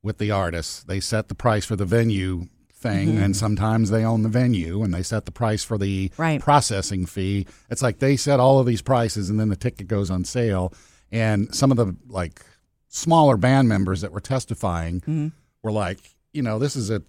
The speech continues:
Speaker 1: twenty dollar ticket that we agreed to sell." And in order for you to get it, you gotta pay seventy-five dollars.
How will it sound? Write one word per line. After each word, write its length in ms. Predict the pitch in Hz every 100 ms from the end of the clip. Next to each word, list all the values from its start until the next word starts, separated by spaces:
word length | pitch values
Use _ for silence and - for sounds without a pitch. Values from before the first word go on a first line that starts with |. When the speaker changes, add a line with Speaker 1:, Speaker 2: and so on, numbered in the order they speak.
| -
Speaker 1:
twenty 300 | - 151 131
dollar 260 | 127 120
ticket 380 | 104 151 151 117
that 160 | 104 98
we 160 | 113
agreed 480 | 104 92 110 123 117
to 80 | 104
sell." 520 | - 147 117 104 104 - _ _ -
And 440 | 107 107 104 110 -
in 100 | 143
order 220 | 135 123
for 140 | 110 120
you 140 | 127
to 60 | 107
get 220 | 117 160
it, 140 | 120
you 140 | 113 117
gotta 160 | 113
pay 160 | 101 113
seventy-five 640 | - 117 104 98 117 101
dollars. 520 | 98 139 117 76 -